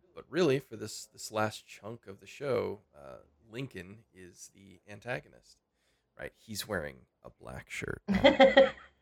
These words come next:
Speaker 1: Um, he wears light-colored shirts before, but now his shirt is black, and you know that he is bad.
Speaker 2: It's his
Speaker 1: Um,
Speaker 2: darkness.
Speaker 1: that's right. Um,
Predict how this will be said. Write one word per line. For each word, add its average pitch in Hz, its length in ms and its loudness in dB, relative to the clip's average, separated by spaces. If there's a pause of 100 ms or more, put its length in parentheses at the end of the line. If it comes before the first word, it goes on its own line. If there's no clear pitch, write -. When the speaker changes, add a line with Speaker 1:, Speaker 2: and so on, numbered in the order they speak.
(760)
Speaker 1:
Um, - 120 -20 (240)
he - 80 -20
wears - 460 -12 (140)
light-colored 95 580 -2
shirts - 300 -16
before, - 560 -2
but - 120 -20
now 107 280 4
his 90 140 0
shirt 87 280 0
is - 160 -20
black, 92 380 0 (320)
and - 120 -20
you 73 100 -20 (100)
know 78 180 -16
that 73 140 -20 (120)
he 60 80 -20
is 65 120 -20 (100)
bad. 50 280 -20 (280)
Speaker 2:
It's 139 180 -20
his 135 200 -10 (100)
Speaker 1:
Um, 62 380 0
Speaker 2:
darkness. - 420 -20 (800)
Speaker 1:
that's 87 360 -2
right. 71 320 2 (260)
Um, 60 280 -4